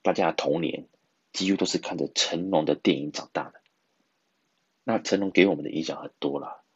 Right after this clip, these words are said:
包括我自己的第一台汽车，我自己买车子嘛，我也是买的 Mitsubishi 的。哦，为什么呢？因为三菱汽车在成龙电影都会出现嘛，所以我是买 Mitsubishi 的 Lancer Evolution。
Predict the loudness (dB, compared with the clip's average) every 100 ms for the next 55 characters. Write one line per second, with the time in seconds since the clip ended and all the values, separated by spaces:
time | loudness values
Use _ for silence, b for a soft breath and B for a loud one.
0 | _ 2 2 6 4 4 -2 -8 -8 -6
1 | -4 -4 -6 -8 -4 -2 -2 -4 -4 0
2 | 0 -2 -4 -6 -6 -4 -2 -4 -6 -2
3 | -2 -2 -12 -18 _ _ 4 4 4 -2
4 | -2 -4 -4 -6 -2 -2 0 0 0 -2
5 | -4 -8 _ b b b b b _ -18
6 | -14 -6 -6 -6 -12 -16 _ _ -10 -4
7 | -2 -2 -2 -2 -2 -2 -2 0 0 0
8 | -4 -8 -6 -6 -4 -2 -4 -4 -4 -2
9 | -2 -4 -4 -4 -8 -18 _ _ _ _
10 | _ -14 0 4 4 4 0 -6 -6 -4
11 | -4 -2 -4 -2 -2 -2 2 0 0 -4
12 | -2 0 4 2 0